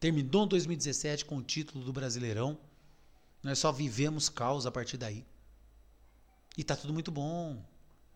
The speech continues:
O Corinthians tá, ó, desde dois mil e dezessete rastejando, batendo cabeça. E o torcedor tá tudo muito bom.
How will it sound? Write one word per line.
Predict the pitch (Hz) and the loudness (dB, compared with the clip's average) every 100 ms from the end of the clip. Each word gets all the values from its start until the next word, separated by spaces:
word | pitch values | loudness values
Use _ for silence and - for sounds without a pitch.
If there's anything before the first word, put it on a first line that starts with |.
| - - - | -20 -20 -12
O | 131 | -2
Corinthians | 135 170 185 156 | 2 2 2 4
tá, | 175 | 4
ó, | 131 110 - - - - - - - | 4 0 -12 -20 -20 -20 -20 -20 -20
desde | 135 117 208 170 170 | 0 8 8 8 6
dois | 180 | 4
mil | 151 | 2
e | 151 | 0
dezessete | 151 131 - 165 165 160 | 0 2 0 0 0 0
rastejando, | 165 - - 165 101 120 147 170 139 104 - - - - - _ - - - - - - | 2 2 4 4 4 4 4 4 0 -8 -14 -20 -20 -20 -20 _ -20 -20 -20 -20 -20 -4
batendo | 147 - 175 190 180 | -2 2 4 6 6
cabeça. | 160 104 135 160 175 - 120 95 - - - 170 | 6 8 8 10 10 6 0 -4 -14 -20 -6 -4
E | |
o | 165 | 2
torcedor | 180 175 156 160 | 2 2 0 -2
tá | 175 | -4
tudo | 185 180 | -2 -2
muito | 180 160 | -2 -2
bom. | 127 151 175 180 170 151 120 | 0 2 2 2 0 -2 -6